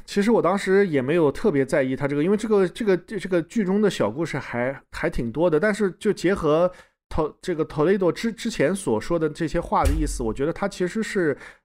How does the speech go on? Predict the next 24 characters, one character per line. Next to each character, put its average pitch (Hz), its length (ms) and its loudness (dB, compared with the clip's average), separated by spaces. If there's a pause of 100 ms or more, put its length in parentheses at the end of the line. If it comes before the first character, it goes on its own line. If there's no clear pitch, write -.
(120)
呃， 120 460 -2
一 196 140 -6
个 196 180 4
黑 247 220 -2
人 214 160 4
牧 262 240 0
师 151 260 -4
在 151 160 0
布 185 220 0
道 202 160 2
的 127 100 0
时 131 140 -6
候 131 100 -4
非 190 160 -4
常 170 160 -6
常 147 320 -4
讲 - 280 -4
的 135 100 -10
一 131 60 -4
些 107 180 -10
话， - 320 -8 (340)
就 160 140 -4
是， 127 420 0 (240)
呃， 117 400 -4